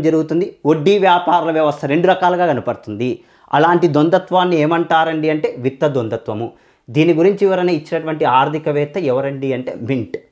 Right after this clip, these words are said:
ఓకే, మనకు సి ఆప్షన్లో వన్ ఉండాలి, సి ఆప్షన్లో వన్ అనేటువంటిది ఉండాలి. అంటే ఇక్కడ కనుక చూసుకున్నట్లయితే టూ అని ఉండాలి,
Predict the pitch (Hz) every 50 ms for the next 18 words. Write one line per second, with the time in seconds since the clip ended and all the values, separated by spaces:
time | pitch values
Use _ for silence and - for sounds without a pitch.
0 | _ _ _ _ _ _ _ 135 135 - 220 240 - - _ _ - 143 147 143
1 | 151 139 120 113 - - - - - - 196 208 240 233 208 175 165 165 - -
2 | 156 151 175 190 160 131 120 127 123 113 98 95 92 - - - _ _ - 165
3 | 170 185 170 - - 131 131 135 135 - - 147 131 131 143 156 190 - - -
4 | _ _ _ _ 120 123 135 143 151 143 147 147 131 131 127 127 156 143 104 92
5 | 87 - - 131 135 139 147 151 147 135 120 104 120 - - _ _ _ _ _
6 | - 131 143 139 160 147 156 160 151 - - 160 156 147 151 151 143 143 131 -
7 | - 170 175 180 175 180 180 180 180 180 185 214